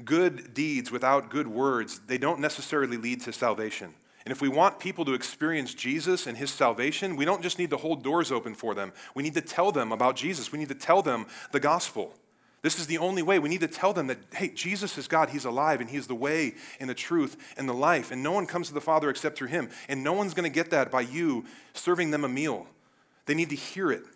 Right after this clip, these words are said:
And so hear this through the lens of, yes, guys, we, we love like Jesus loved. We, we serve the poor. We give to the poor because Jesus did all that. We help the oppressed. We seek to, to live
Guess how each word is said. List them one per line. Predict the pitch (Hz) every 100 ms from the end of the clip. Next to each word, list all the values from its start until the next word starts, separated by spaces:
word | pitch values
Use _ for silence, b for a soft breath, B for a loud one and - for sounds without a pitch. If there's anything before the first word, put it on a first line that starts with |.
| _ _ _ _ _ b b b
And | 156
so | 170
hear | 156 - - 226
this | 185 175
through | 190
the | 135
lens | 160 165
of, | 131 -
yes, | 151 175 - - -
guys, | 143 127 -
we, | - 143 131
we | 123
love | 120 131 165 160 135
like | 127 117
Jesus | 131 135 117 -
loved. | 107 90 - _ B B B
We, | B 143 131
we | 131
serve | 135 - 175 180 165 123
the | 131
poor. | - 160 139
We | 117 135
give | 113 147 180 165 117 - B B
to | 143
the |
poor | 123 - 147 110 - - _ b b b b b b b _ -
because | - 165
Jesus | 139 185 165 131
did | - 143
all | 151 156
that. | 113 85 - B
We | 147
help | 156 - 185 -
the | 160
oppressed. | 131 - 175 143 -
We | 139
seek | 131 - 196 -
to, | 147 123 117 -
to | 143 123 110 - _ _ -
live | 127 196 160 107